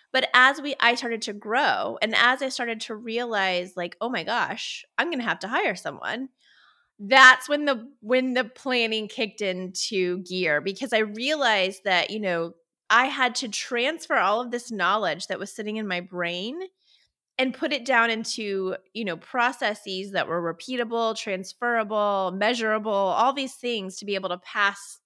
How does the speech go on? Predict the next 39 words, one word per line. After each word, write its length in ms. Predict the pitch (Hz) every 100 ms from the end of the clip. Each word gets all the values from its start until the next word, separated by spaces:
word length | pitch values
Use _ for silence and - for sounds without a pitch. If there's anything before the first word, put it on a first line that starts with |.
| _ -
the 120 | 311
brain 580 | 269 311 339 320 277 269 -
on 320 | 240 240 247
to 300 | - 240 214
someone 420 | - 247 214 196
else. 580 | 262 220 165 208 - - _ _ _ _ _ _ _ _ _
And 280 | 233 233 233 233
I 160 | 220
think 180 | 285 269
that's 200 | 262 240
a 60 | 240
great 220 | 226 185
piece 160 | 220 214
of 100 | 202
advice 380 | 202 190 196
for 100 | -
anyone 300 | 214 190 185
listening, 600 | 180 214 202 185 170 175 -
you 80 | 226
know, 100 | 208
from 200 | - 233
the 80 | 208
beginning, 760 | 190 190 226 285 180 160 214 -
or 140 | 254
even 380 | 262 285 294 320
now, 400 | 269 180 160 247 254
whether 180 | 220
you're 160 | 226 208
ten 300 | 208 285 277
years 200 | 254 262
in 240 | 226 226
or, 260 | 214 180 185 208
you 140 | 196
know, 100 | 170
ten 280 | - 240 233
days 280 | 214 196 202
in, 280 | 156 156 180 - - _ -
document 640 | 214 196 - 247 247 247 _
everything. 640 | 190 180 170 170 160 -